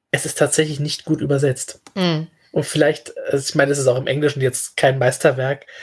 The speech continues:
Speaker 1: aber, äh, es fällt tatsächlich auf, dass da eine ganze Reihe Sachen sind, die einfach schlecht und falsch übersetzt sind.
Speaker 2: Okay. Ja,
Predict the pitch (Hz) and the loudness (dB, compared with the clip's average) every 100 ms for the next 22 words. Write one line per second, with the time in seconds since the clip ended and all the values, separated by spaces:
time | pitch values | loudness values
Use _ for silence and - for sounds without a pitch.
0 | - - - - 131 135 - 143 135 131 | -16 -16 -10 -6 -2 0 0 0 -2 -4
1 | - - - - - 156 - - 151 143 | -10 -8 -4 0 2 2 -2 -4 -4 0
2 | 156 151 - 139 147 - 139 - 135 131 | 0 0 -2 0 0 -2 -2 0 0 0
3 | - _ _ _ _ _ _ - 143 143 | -2 _ _ _ _ _ _ -2 -2 2
4 | 143 160 165 143 131 147 143 139 139 139 | 2 2 2 2 2 2 2 2 0 -2
5 | 151 _ _ _ _ _ _ _ _ _ | -6 _ _ _ _ _ _ _ _ _
6 | _ - 139 151 135 135 135 - _ - | _ 0 0 -2 0 0 -2 -8 _ -8
7 | 139 139 - - _ 135 147 - 147 - | -4 -4 -6 -10 _ 0 0 2 -2 -2
8 | - - 143 156 151 135 139 139 135 120 | -4 2 2 2 -4 0 0 2 2 0
9 | 117 - 117 - _ _ - _ - 170 | -2 -6 -8 -10 _ _ -20 _ -14 -10
10 | 220 285 _ _ - - - - - - | -10 -12 _ _ -20 -20 -20 -20 -10 0
11 | 190 202 175 | 4 4 0